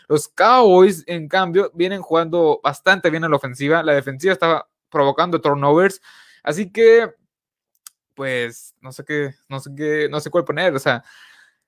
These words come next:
diría en primera instancia en los Giants, porque los Cowboys, en serio, ay, no sé, no les quiero creer, no me quiero ilusionar tanto. Pero, sí, o sea, los Giants, nada, me voy con los Cowboys.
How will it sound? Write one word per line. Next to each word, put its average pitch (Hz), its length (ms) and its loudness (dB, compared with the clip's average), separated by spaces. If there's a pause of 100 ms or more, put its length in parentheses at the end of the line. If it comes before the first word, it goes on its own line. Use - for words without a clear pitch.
(120)
diría 165 340 4
en 247 80 0
primera 226 240 2
instancia 208 280 0
en 196 60 0
los 147 140 -2
Giants, 170 380 0
porque 151 280 -6
los 143 160 -4
Cowboys, 220 380 2
en 180 120 -8
serio, 196 520 -2 (240)
ay, 175 120 -8
no 175 100 -12
sé, 175 160 -4
no 185 100 -10
les 180 100 -8
quiero 185 160 -2
creer, 170 220 0
no 175 80 -8
me 165 80 -10
quiero 180 160 0
ilusionar 151 400 -2
tanto. 165 580 0 (480)
Pero, 220 600 6 (220)
sí, 160 300 2
o 131 80 -8
sea, 147 180 -2
los 139 160 -4
Giants, 202 840 -6
nada, 185 180 -4
me 170 80 -6
voy 180 80 -2
con 202 120 -4
los 151 120 -8
Cowboys. 131 380 -2